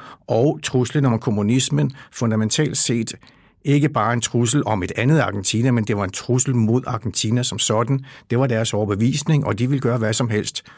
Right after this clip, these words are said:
for at undgå den trussel. Det var den forståelse, man havde, og, og det var det, man agerede ud fra.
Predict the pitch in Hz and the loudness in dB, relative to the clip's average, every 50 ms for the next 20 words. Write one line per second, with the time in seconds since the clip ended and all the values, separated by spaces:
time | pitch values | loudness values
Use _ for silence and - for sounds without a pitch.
0 | - - - - 135 120 - - - - - 98 95 98 90 - 101 73 - - | -18 -12 -6 -4 -4 -2 -2 -4 -4 -4 -4 -4 -4 -4 -2 -2 -4 -4 -4 -8
1 | 73 64 - - - 82 80 - - 90 87 - - - - - - - - _ | -10 -10 -10 -10 -10 -6 -4 -4 -2 -4 -4 -10 -12 -20 -20 -20 -20 -20 -20 _
2 | _ - 120 127 131 110 110 - - 123 - - 120 80 80 107 - 110 107 107 | _ -2 0 2 2 2 0 -2 -4 -4 -2 -2 -2 -2 -2 -4 -4 -4 -4 -4
3 | 101 101 90 80 87 92 104 107 - 85 92 90 92 - - - 104 101 104 - | -4 -4 -4 -2 -2 0 0 -2 -2 -2 -4 -4 -4 -6 -6 -4 -4 -4 -4 -4
4 | 101 104 104 98 98 - 107 87 65 85 85 71 - - - 196 - - | -4 -4 -4 -4 -4 -4 -4 -4 -4 -6 -6 -8 -10 -12 -12 -12 -12 -14